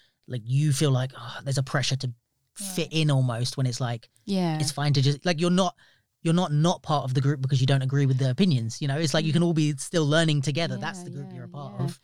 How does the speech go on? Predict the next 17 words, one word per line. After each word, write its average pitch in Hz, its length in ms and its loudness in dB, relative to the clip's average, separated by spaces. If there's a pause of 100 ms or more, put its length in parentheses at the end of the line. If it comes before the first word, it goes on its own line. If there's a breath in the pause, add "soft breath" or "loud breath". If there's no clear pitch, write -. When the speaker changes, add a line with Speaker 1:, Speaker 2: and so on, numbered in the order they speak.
Speaker 2:
Yeah. 208 180 -2
Speaker 3:
And 208 100 4
that's - 220 -2
what 202 140 2
I 185 160 4
love 180 300 0
about 156 380 -2
academia 151 760 -2 (120)
Speaker 1:
Yeah. 131 180 2
Speaker 3:
in 160 140 -4
the 160 80 -2
sense - 340 -2
that, 156 260 -2 (260)
you 185 120 0
know, 160 180 2
without 160 500 -2
that, 143 280 -2